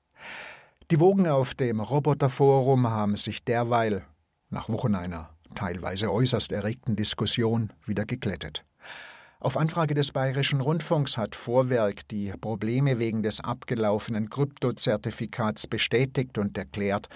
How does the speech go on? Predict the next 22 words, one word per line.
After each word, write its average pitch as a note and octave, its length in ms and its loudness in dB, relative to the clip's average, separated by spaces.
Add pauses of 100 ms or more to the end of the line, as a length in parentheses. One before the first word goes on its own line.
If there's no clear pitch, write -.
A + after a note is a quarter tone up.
(300)
dass - 240 -4
zu - 160 -6
keiner G#2+ 460 -2
Zeit E2+ 420 -4
ein A#2 240 -6
Sicherheitsproblem F#2 1080 -2
bestanden E2 580 -4
habe. - 280 -6 (720)
Das - 180 -4
Unternehmen B2+ 520 2
hat A#2+ 160 2
sich - 220 -6
bei G#2 160 0
seinen G#2+ 360 0
Kunden B2+ 340 0
entschuldigt C3+ 720 -2
und G2+ 240 -2
ein F2 340 -4
Software-Update - 1200 -4
per G2 260 -4
U-S-B-Stick G#2+ 920 -2
bereitgestellt. - 880 -6